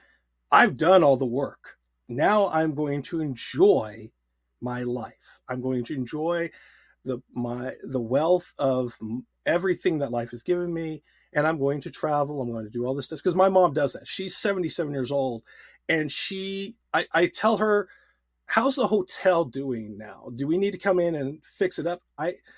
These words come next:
her house is a hotel because she's not there very often. Like, she's got a beautiful house. It's a great country house.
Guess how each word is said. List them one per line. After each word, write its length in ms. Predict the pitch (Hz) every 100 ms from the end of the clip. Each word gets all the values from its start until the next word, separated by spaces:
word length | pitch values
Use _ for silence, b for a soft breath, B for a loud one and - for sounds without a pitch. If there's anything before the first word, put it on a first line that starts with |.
| b
her 160 | - 247
house 340 | 233 214 - -
is 120 | 175
a 80 | 147
hotel 340 | 151 - 147
because 200 | 127 139
she's 200 | - 185
not 420 | 123 120 147 165 -
there 240 | 135 135 123
very 300 | 131 120 117
often. 420 | 117 - - - _ _ _ _ _ _
Like, 180 | 143 135
she's 240 | - 226
got 220 | - 262 269
a 40 |
beautiful 560 | 123 - 151 254 - 123
house. 640 | 196 208 - - - - _
It's 140 | 135
a 40 | 143
great 320 | 135 175 240
country 300 | 214 214 226
house. 340 | 139 135 -